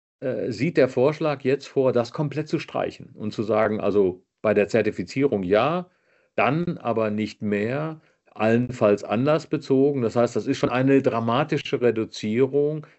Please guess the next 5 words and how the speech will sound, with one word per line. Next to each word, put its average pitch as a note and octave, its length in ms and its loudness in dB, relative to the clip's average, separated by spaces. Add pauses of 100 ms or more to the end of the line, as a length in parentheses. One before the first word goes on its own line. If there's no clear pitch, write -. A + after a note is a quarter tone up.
der F#2 120 -2
Kostenlast, D3+ 1000 -4 (280)
der G2+ 180 2
regulatorischen C3+ 880 2
Anforderungen C3+ 1000 -6